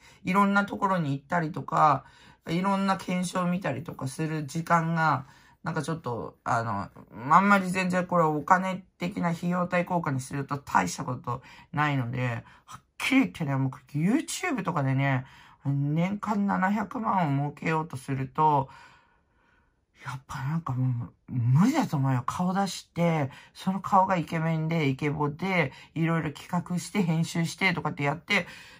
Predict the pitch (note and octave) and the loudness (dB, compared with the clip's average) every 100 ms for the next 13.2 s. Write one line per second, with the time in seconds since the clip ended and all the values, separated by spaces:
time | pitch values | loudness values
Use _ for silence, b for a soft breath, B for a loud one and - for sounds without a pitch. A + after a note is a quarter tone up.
0 | - - G3+ G3 C#3+ E3+ E3 E3+ G3 A3 | -12 -8 -4 -2 -2 0 2 4 4 4
1 | G3 F3 F3 G3 G3 G3 G3+ F3 D#3+ D#3 | 2 4 4 4 4 4 2 -2 -2 -2
2 | E3+ D#3+ E3 - D#3 E3 E3+ D#3 C#3 C#3+ | -2 -2 -4 -6 2 4 4 0 -2 0
3 | C#3+ C#3 B B B - - - C#3+ C3+ | 0 0 B B B -10 -8 -4 -2 0
4 | C3 A#2+ - B2+ C3 B2+ - D3+ C#3+ C#3+ | -2 -4 -4 -2 0 -2 -4 -4 -4 -4
5 | D3 C#3 C3+ C3+ B2+ - - _ _ - | -4 -4 -4 -4 -4 -6 -14 _ _ -6
6 | C#3 C3+ - - E3+ F3+ F3 - D4+ - | -4 -2 -4 -4 -2 -2 0 -4 -4 -2
7 | G#3 F3 F3+ D#3+ C#3 B B B - F3 | -2 2 4 6 4 B B B -2 4
8 | E3+ E3+ E3 D#3+ E3+ E3+ D#3+ D#3+ D3+ D3 | 6 6 4 2 2 0 0 -2 -2 0
9 | D3+ D#3 D3 - D3+ D3 C#3+ C#3 C3 B2+ | 0 0 -2 -2 0 2 2 0 0 0
10 | A#2+ A#2+ B2+ G#2 G2 F2+ - A#2+ A#2 A2+ | -2 -2 -4 -4 -6 -8 -10 -8 -6 -6
11 | A2+ G#2+ A2+ A#2 A#2 A#2+ A2+ - - - | -6 -6 -6 -6 -6 -6 -6 -10 -16 -8
12 | F3+ F3+ F#3 F3+ F3+ F3 G3+ C3 A#2+ A#2+ | -8 -6 0 0 0 -6 -6 -4 -4 -4
13 | G#2+ | -6